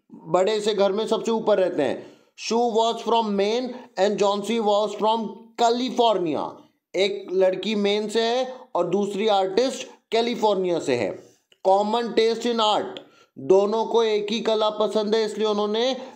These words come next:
स्टूडियो ज्वाइन कर लिया मई महीने में। In November, ध्यान से देखना,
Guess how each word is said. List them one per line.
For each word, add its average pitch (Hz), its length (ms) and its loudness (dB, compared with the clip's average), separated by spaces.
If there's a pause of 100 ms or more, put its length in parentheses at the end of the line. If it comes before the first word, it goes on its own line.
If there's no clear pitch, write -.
स्टूडियो 226 560 0
ज्वाइन 208 300 -2
कर 202 160 0
लिया 214 300 0
मई 208 340 -2
महीने 190 500 0
में। 220 460 -2 (840)
In 233 360 0
November, 220 600 0
ध्यान 170 580 0
से 226 120 0
देखना, 190 640 0